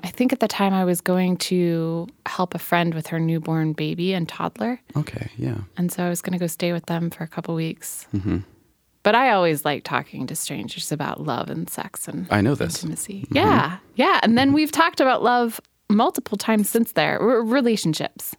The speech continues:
Speaker 2: Sure.
Speaker 1: So let's see where we're
Speaker 2: Yeah, I, I
Speaker 1: at
Speaker 2: bet
Speaker 1: now.
Speaker 2: there's gonna be some, for me, per-, I'm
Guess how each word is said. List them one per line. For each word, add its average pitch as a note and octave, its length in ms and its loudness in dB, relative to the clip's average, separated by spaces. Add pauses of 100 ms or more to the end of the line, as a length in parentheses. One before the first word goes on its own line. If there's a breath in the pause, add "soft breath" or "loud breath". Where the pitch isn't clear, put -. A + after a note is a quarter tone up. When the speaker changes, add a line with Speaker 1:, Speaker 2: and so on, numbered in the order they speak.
(120)
Speaker 2:
Sure. - 260 2 (180)
Speaker 1:
So F#3 460 2
let's G3+ 240 0
see A#3 140 4
where A#3+ 180 4
we're A#3 280 2 (240)
Speaker 2:
Yeah, C3+ 200 4
I, G2+ 40 6
I G#2+ 200 6
Speaker 1:
at G#2+ 80 4
Speaker 2:
bet - 80 6
Speaker 1:
now. - 60 2
Speaker 2:
there's A#2+ 160 2
gonna A#2+ 120 4
be A2 120 6
some, G#2 260 4
for - 220 4
me, G#2 100 6
per-, F#2 260 4
I'm F#2+ 220 4